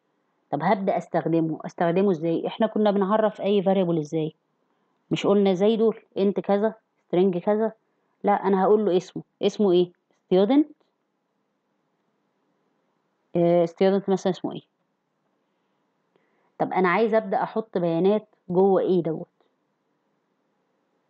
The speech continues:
اقدر اجي كده اقول له سي ان ايه دوت نيم، سي ان ايه دوت جريد واحد،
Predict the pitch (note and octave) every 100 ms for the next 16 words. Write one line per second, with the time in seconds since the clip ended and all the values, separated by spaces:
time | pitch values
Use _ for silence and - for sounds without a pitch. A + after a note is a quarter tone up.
0 | _ _ _ _ E3+ E3 E3+ E3+ E3 D#3+
1 | D#3+ A#2+ D#3+ D#3+ - C3 G3+ C#4 - _
2 | _ _ _ _ _ _ _ _ _ _
3 | G3+ A#3 B3+ - _ _ _ _ D#3+ G#3
4 | C4 - - _ _ _ _ D#3+ D#3+ D3
5 | D3+ D#3 _ _ _ _ _ _ _ _
6 | _ _ _ _ _ _ _ _ _ _
7 | _ _ _ _ - F#3+ A3 C4+ C#4+ -
8 | _ _ _ _ _ _ _ _ _ _
9 | _ _ _ _ _ _ _ _ _ -
10 | G3 A#3+ B3+ A#3+ _ _ _ E3+ F3 C4
11 | B3+ _ _ _ _ D#3+ E3 G#3 A#3 F3
12 | D#3+ _ _ _ _ _ _ _ _ _
13 | D#3+ E3 D#3 -